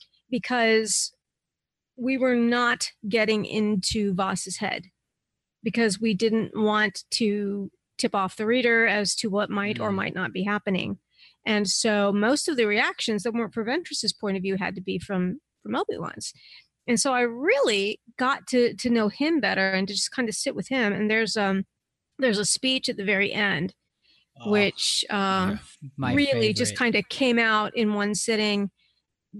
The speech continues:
Speaker 1: just out of how upset I was. <laughs> 'Cause I, you know, I, I go along for the ride as well as my readers, and, uh, just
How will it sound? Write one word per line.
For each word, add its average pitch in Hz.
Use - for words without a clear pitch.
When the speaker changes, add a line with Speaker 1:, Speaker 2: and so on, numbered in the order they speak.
Speaker 1:
just 262
out 240
of 220
how 226
upset 220
I 214
was. 190
<laughs> -
'Cause 240
I, 262
you 233
know, 220
I, 220
I 254
go 254
along 233
for -
the 226
ride 226
as 220
well 214
as 196
my 214
readers, 208
and, 208
uh, 202
just 226